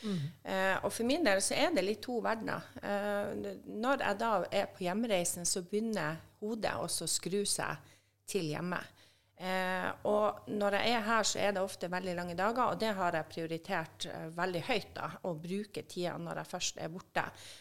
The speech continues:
Speaker 2: på å være på jobb. Eh, og da begynner man liksom allerede når jeg da reiser hjemmefra og skal videre, så, så begynner man å tune seg inn der. Så man har litt, for min del i hvert fall, litt to u-, ulike bobler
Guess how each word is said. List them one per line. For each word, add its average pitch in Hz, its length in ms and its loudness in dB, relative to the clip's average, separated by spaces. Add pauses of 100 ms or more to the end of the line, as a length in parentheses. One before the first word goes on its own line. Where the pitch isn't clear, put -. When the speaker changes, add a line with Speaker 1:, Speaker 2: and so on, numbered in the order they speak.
(120)
Speaker 2:
på 180 200 -2
å 156 60 0
være 180 260 0
på - 160 -8
jobb. - 300 0 (540)
Eh, 180 300 2
og 202 140 0
da 254 180 4
begynner 226 340 4
man 160 240 0
liksom 170 360 -2
allerede 196 440 4
når 170 80 -2
jeg 175 100 -2
da 190 220 0 (260)
reiser 185 320 0
hjemmefra 196 540 -2
og 175 80 -4
skal 170 320 0 (480)
videre, 208 340 -2
så, 196 240 2
så - 160 0
begynner 233 280 2
man 160 180 -2
å 160 40 -6
tune 180 300 -6
seg - 220 -2
inn 226 160 2
der. - 180 -6 (420)
Så - 140 -2
man 196 140 0
har 247 240 6
litt, 214 400 0 (160)
for 214 160 -2
min 208 160 0
del 151 120 0
i - 40 -2
hvert 160 180 -2
fall, 170 140 -4
litt 190 160 -6
to 214 160 -4
u-, 196 180 0 (220)
ulike 196 360 -2
bobler 220 520 -2